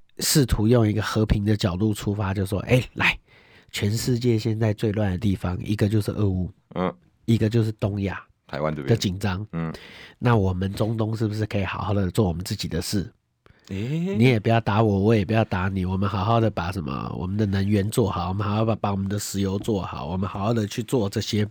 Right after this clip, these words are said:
Speaker 1: 部分。”
Speaker 2: 因为你们需要我的石油、天然气啊。
Speaker 1: 然后这里面最妙的是什么？
Speaker 2: 嗯。
Speaker 1: 这里面这两个国家最大的，最大的合作伙伴几乎都是什么？
Speaker 2: 中国。
Speaker 1: 对。所以在这个地方，哎，他就会发现就是说，哎，那你要跟我提这样的一个倡议，对我的伊朗来讲有什么坏处？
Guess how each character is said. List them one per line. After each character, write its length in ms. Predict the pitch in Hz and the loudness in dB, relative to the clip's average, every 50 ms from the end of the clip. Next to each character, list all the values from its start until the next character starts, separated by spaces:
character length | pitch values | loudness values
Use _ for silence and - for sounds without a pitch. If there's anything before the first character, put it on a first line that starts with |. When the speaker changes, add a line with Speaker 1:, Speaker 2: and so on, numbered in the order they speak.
| - _ - | -6 _ -2
Speaker 1:
部 120 | 117 110 | -2 -2
分。” 240 | 98 - - 92 87 - | 0 0 0 -2 -2 0
Speaker 2:
因 80 | 113 110 | 4 4
为 80 | 120 | 4
你 60 | 110 | 6
们 120 | 90 92 92 | 4 2 0
需 180 | - - 107 | 0 0 2
要 100 | 113 113 | 2 4
我 100 | 101 85 | 4 2
的 100 | 78 85 | 2 0
石 200 | 85 - - 90 | -2 -2 -2 0
油、 120 | 87 87 90 | 2 4 4
天 160 | - 98 92 | 4 4 2
然 140 | 90 87 87 | 2 2 4
气 80 | 120 | 4
啊。 40 | 131 | 4
Speaker 1:
然 40 | 151 | 6
后 60 | 190 | 8
这 80 | 185 - | 6 6
里 80 | 160 | 6
面 160 | 147 175 185 165 | 6 4 4 4
最 120 | 190 180 | 4 4
妙 180 | 170 175 165 156 | 4 6 4 4
的 40 | |
是 140 | 147 165 156 | 4 2 0
什 100 | 123 104 | 0 -2
么？ 240 | 92 85 76 80 80 82 | -2 -4 -6 -6 -6 -6
Speaker 2:
嗯。 220 | 80 80 80 80 82 - - - | -6 -6 -8 -8 -12 -16 -18 -4
Speaker 1:
这 100 | 107 196 | -2 0
里 100 | 165 117 | 0 0
面 240 | 120 143 156 147 135 - - - - - - | 2 2 2 2 0 -2 -8 -14 -14 -2 0
这 100 | - 175 | 0 0
两 220 | 139 117 98 101 | 2 0 -2 -2
个 40 | 107 | -2
国 140 | - 113 113 | 0 2 4
家 140 | 131 139 | 4 4
最 180 | - - 165 135 | 4 4 2 2
大 240 | - 139 123 107 101 | 2 2 0 0 0
的， 240 | 82 92 92 - - - - _ - - | -2 -2 -4 -4 -6 -10 -16 _ -6 0
最 160 | - 175 139 | 2 2 4
大 200 | 123 135 120 113 | 4 4 2 2
的 80 | 101 95 | 0 0
合 180 | - 113 104 | -2 -2 0
作 160 | 101 123 117 | 2 2 2
伙 160 | 98 107 76 60 | 2 0 -4 -4
伴 220 | 110 110 104 92 | -2 -2 -2 -2
几 200 | 90 - - 117 | -2 0 2 2
乎 160 | 113 113 113 | 4 4 2
都 140 | 107 104 101 | 2 0 0
是 140 | 104 107 95 | -2 -4 -6
什 60 | 90 | -6
么？ 60 | - - - - _ _ _ _ | -8 -12 -18 -20 _ _ _ _
Speaker 2:
中 120 | - 80 | -6 -6
国。 180 | 76 71 60 - - _ _ _ | -4 -6 -8 -10 -14 _ _ _
Speaker 1:
对。 140 | - - - - _ _ _ _ _ _ _ _ _ _ _ - - - _ | -12 -12 -12 -14 _ _ _ _ _ _ _ _ _ _ _ -20 -20 -20 _
所 140 | - - 170 | 2 4 4
以 40 | |
在 120 | 160 190 190 | 6 6 4
这 80 | 196 | 4
个 80 | 196 185 | 4 4
地 140 | 175 185 170 | 4 4 2
方， 140 | 175 170 165 | 2 2 4
哎， 220 | 170 180 190 185 - - | 4 4 2 2 -2 -4
他 120 | - - 165 | -4 -2 0
就 80 | 160 | 2
会 80 | 185 180 | 2 4
发 220 | 165 170 160 165 | 4 4 4 4
现 160 | 165 180 160 151 | 2 2 2 2
就 80 | 156 | 2
是 60 | 156 | 4
说， 140 | 147 160 156 | 4 4 4
哎， 220 | 117 147 190 233 254 - | 4 4 4 2 2 0
那 140 | 202 208 190 | 0 0 2
你 140 | 156 135 | 2 2
要 140 | 135 160 170 | 2 2 4
跟 140 | 156 196 180 | 4 4 2
我 80 | 147 123 | 2 2
提 240 | - - 123 120 | 0 -2 -2 2
这 80 | 123 175 | 4 4
样 80 | 160 135 | 4 4
的 80 | 131 | 4
一 80 | 123 123 | 4 4
个 100 | 131 139 | 4 2
倡 240 | - - - 151 139 | 2 2 2 2 2
议， 180 | 143 143 131 117 | 2 2 2 2
对 160 | - - 196 | 2 2 4
我 160 | 156 123 113 | 4 4 2
的 60 | 107 120 | 2 2
伊 120 | 151 165 | 4 4
朗 140 | 147 127 117 | 4 4 2
来 160 | 113 110 117 | 2 2 2
讲 180 | 117 123 113 107 | 2 2 2 2
有 120 | 110 113 | 2 0
什 100 | 120 113 | 0 0
么 80 | 113 123 | 0 2
坏 100 | 117 110 | 2 0
处？ 220 | - 123 107 - | 0 -2 -6 -6